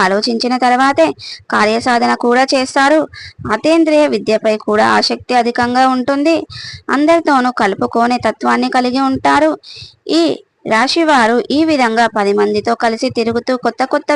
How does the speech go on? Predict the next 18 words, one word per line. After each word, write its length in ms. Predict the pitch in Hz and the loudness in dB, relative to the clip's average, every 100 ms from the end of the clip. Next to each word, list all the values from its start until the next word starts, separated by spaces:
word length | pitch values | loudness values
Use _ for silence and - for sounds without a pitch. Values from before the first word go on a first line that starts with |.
| 247 | -2
విషయాలను 580 | 214 233 226 214 220 262 - - - - - - - - - | -2 0 0 0 0 -2 -4 -12 -14 -16 -20 -20 -20 -14 -2
తెలుసుకుంటూ 680 | 254 285 349 320 240 214 254 202 - - 214 | 0 2 0 0 -2 0 0 0 -6 -4 0
వాటిని 400 | 220 240 240 254 - - | 0 0 0 -2 -4 -2
మంచి 240 | 240 269 349 | -2 0 -2
చెడులను 400 | 320 240 214 220 240 214 | 0 0 0 -2 -2 -2
ఆలోచిస్తూ 560 | 220 240 247 226 - 247 202 | -2 -2 -4 -6 -2 -2 0
బేరేజీ 400 | 214 233 247 262 254 | 0 0 -2 -4 -2
చేసుకొని 480 | 226 220 240 226 233 202 | -2 -2 -6 -4 -4 -4
అమలు 220 | 196 196 208 | -4 -4 -2
పరుస్తూ 340 | 208 220 - 233 | -4 -4 -4 -2
ఉంటారు. 380 | 233 240 254 311 330 - - - - - 208 | -2 0 2 2 0 -6 -20 -20 -20 -6 0
అలాగే 380 | 208 208 202 214 - - - - | 2 2 0 -4 -6 -20 -8 2
కుంభరాశి 580 | 320 370 359 311 - 247 | 4 6 4 2 0 2
వారు 260 | 208 202 220 - - - | 2 2 0 -4 -16 -4
ప్రేమకు 340 | 233 240 269 277 | -2 0 0 0
ఎంతటి 260 | 269 269 277 | 0 0 0
ప్రాధాన్యతను 680 | 269 262 269 262 262 269 269 | 0 2 2 0 0 -2 -2
ఇస్తారో 400 | 262 - 262 269 | -4 -2 0 2